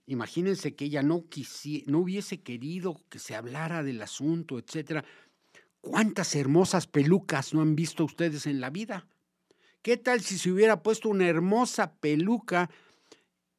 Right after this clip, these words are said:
y hubiera parecido así? Todo el mundo hubiera hablado de qué bonita se ve,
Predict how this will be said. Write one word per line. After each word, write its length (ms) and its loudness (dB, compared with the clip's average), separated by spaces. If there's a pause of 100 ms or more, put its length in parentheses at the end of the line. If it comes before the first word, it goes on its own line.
(300)
y 120 -2
hubiera 380 4
parecido 540 -2
así? 260 -6
Todo 320 0
el 60 0
mundo 220 2
hubiera 340 2
hablado 400 2
de 180 -2
qué 140 4
bonita 580 4
se 220 -2
ve, 340 0